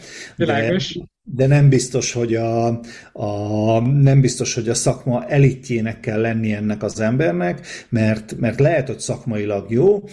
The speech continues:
Speaker 1: de szétzilálja a csapatot, és több kárt okoz, mint, mint amennyi hasznot hoz a,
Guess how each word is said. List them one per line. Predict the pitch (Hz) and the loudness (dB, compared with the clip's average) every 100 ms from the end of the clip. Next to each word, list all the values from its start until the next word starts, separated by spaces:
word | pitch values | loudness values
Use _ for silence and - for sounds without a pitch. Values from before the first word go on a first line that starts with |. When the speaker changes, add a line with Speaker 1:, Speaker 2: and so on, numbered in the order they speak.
| - - | -20 -6
Speaker 1:
de | 123 | -4
szétzilálja | - - 127 - 110 101 98 98 101 | -2 0 0 0 -4 -4 -4 -4 -6
a | |
csapatot, | 95 107 101 101 104 107 | -6 -8 -6 -4 -4 -4
és | - | -2
több | 143 - | -2 -2
kárt | 120 104 - | -4 -4 -4
okoz, | 104 110 113 123 - - | -4 0 0 0 -4 -4
mint, | 120 110 110 | -2 -2 -4
mint | 110 104 104 | -4 -4 -4
amennyi | 104 104 101 | -4 -4 -4
hasznot | 95 98 - 101 - | -4 -6 -6 -10 -8
hoz | 101 92 | -6 -4
a, | 98 98 | -4 -4